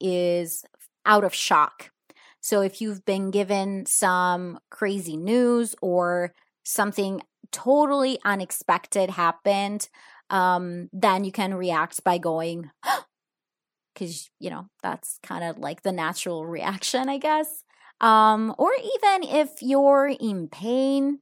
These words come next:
I guess. Uh, I don't really gasp a lot, so, um, but yeah, n-, notoriously, that's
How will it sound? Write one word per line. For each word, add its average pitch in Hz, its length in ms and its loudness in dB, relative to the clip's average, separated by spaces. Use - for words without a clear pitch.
I 262 160 0
guess. 277 500 4
Uh, 190 460 6
I - 60 2
don't 403 180 2
really 254 240 2
gasp 165 460 0
a - 20 -6
lot, 123 340 -4
so, 165 580 0
um, 170 540 -4
but 240 120 0
yeah, 180 180 2
n-, 214 300 -10
notoriously, 277 960 0
that's - 460 0